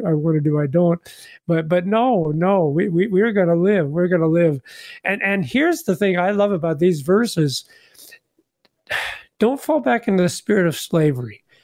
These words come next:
Don't fall back into fear. Oh, man, Doctor, uh, Pastor, well, you're a doctor, too. I know that as well.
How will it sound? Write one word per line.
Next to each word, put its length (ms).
Don't 180
fall 280
back 260
into 180
fear. 520
Oh, 300
man, 560
Doctor, 420
uh, 120
Pastor, 420
well, 180
you're 140
a 80
doctor, 400
too. 260
I 120
know 200
that 280
as 100
well. 260